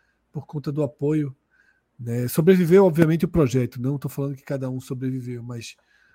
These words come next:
o projeto continuar robusto durante a pandemia foi muito importante o apoio, né, de cada um de vocês. E tem outras formas também, como, por exemplo, né,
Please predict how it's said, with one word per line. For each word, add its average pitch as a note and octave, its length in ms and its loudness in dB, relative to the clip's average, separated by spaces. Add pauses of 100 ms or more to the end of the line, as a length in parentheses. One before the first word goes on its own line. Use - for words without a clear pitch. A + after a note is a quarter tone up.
(120)
o C3 80 -14
projeto D3+ 580 -2
continuar C#3 360 -4
robusto B2+ 600 -2
durante B2+ 300 -4
a C3+ 40 -10
pandemia B2+ 440 -4
foi C3 160 -6
muito D3 520 -4
importante B2+ 500 -8
o - 20 -4
apoio, B2+ 420 -6 (880)
né, A#2 200 -6
de B2 120 -10
cada C3+ 260 0
um B2+ 120 -2
de C3 80 0
vocês. C3 540 -2
E A#3 80 -2
tem B3 120 0
outras C4 240 -2
formas A3+ 300 0
também, F#3+ 260 -2
como, F3 200 -6
por F3+ 160 -2
exemplo, D#3 520 -4
né, C3+ 360 -6